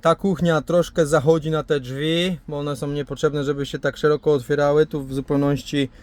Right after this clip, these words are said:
możesz sobie wyjść, też byś sobie tak zaprojektował, jak chcesz. U góry fajne szafeczki, też się pomieszczą jakieś.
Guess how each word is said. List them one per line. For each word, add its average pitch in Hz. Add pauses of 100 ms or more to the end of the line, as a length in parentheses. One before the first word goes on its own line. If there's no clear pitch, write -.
(260)
możesz 139
sobie 131
wyjść, 160
też 147
byś 143
sobie 147
tak 147
zaprojektował, 156
jak 175
chcesz. 185 (420)
U 185
góry 170 (180)
fajne 143
szafeczki, 190
też 180
się 175
pomieszczą 175
jakieś. 175